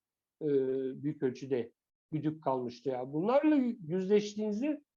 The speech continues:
Türkiye'deki siyasi tercihlerin kültürel olarak bir üst belirleyici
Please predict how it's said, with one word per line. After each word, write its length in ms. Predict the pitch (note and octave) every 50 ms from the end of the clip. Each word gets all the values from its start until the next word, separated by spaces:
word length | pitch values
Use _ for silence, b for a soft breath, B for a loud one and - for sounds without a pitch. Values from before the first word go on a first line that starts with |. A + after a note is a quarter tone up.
| _ _ -
Türkiye'deki 420 | C4+ B3+ - C#4+ C#4 C#4+ A#3+ -
siyasi 580 | - _ - - F3+ E3+ E3+ E3 E3 - E4 F4+
tercihlerin 720 | _ - B3 G#3+ F#3+ E3+ D#3 - - D3+ D3+ D#3+ B3+ E4 _ _ _ _ _ _ _ _ _ _ _ _
kültürel 440 | - G3 E3+ - - A3 B3+ C#4+ D#4
olarak 380 | D4+ C4 A#3+ - C4 C4 -
bir 160 | A3 A#3 B3 C4+
üst 200 | C4 - - G#3+
belirleyici 840 | F#3+ F#3 G3+ G3+ G#3 G#3 G#3 G#3 G#3 G3+ A3 A#3+ A#3 G#3 G#3 -